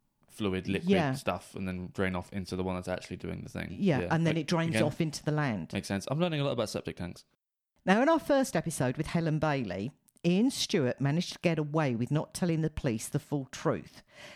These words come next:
Speaker 2: that the septic tank in the garage, and it was a septic tank, it wasn't a cesspit, so it wasn't a sealed unit, where Helen and Boris's body were found, was the old tank.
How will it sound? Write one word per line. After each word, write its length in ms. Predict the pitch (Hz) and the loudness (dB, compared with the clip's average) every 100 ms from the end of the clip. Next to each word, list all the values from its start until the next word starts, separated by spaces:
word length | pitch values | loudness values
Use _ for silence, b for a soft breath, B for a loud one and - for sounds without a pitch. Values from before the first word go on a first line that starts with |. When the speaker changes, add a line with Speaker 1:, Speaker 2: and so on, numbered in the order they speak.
| B | B
Speaker 2:
that 160 | - | 0
the 60 | 160 | 2
septic 680 | - - 254 - - 214 _ - | 0 0 0 -2 -4 -4 _ -12
tank 380 | - 139 120 - | -2 0 0 0
in 120 | 151 | 0
the 60 | 139 | 0
garage, 380 | - 160 117 - | 0 -2 -2 -4
and 180 | 151 151 | -2 -2
it 120 | 135 | 0
was 200 | 185 190 | -2 -2
a 60 | |
septic 460 | 220 - - - - | -2 -2 -4 -10 -8
tank, 240 | 160 135 | -6 -4
it 120 | 160 - | -4 -4
wasn't 280 | 151 - | -4 -4
a 40 | 139 | -4
cesspit, 520 | - 156 - - 120 | -2 -2 -2 -6 -4
so 100 | - | -4
it 100 | 127 | -6
wasn't 340 | 127 185 202 - | -4 -2 -2 -4
a 40 | |
sealed 500 | - - 185 160 147 | -4 -4 0 0 -2
unit, 400 | 156 185 127 78 - _ B B B B B B _ _ - | 0 2 2 -2 -8 _ B B B B B B _ _ 0
where 160 | 170 | 0
Helen 340 | 170 196 180 170 | 2 2 4 2
and 140 | 165 | 4
Boris's 400 | 170 160 - 147 | 2 2 0 0
body 260 | - 175 147 | 2 0 -2
were 120 | 123 | -6
found, 300 | - 120 117 - | -2 0 0 0
was 140 | 156 | 0
the 220 | 170 170 _ - | 0 -2 _ 0
old 440 | 190 156 135 127 - - | 2 4 0 -4 -14 -14
tank. 420 | - 135 104 - | -2 0 -2 -8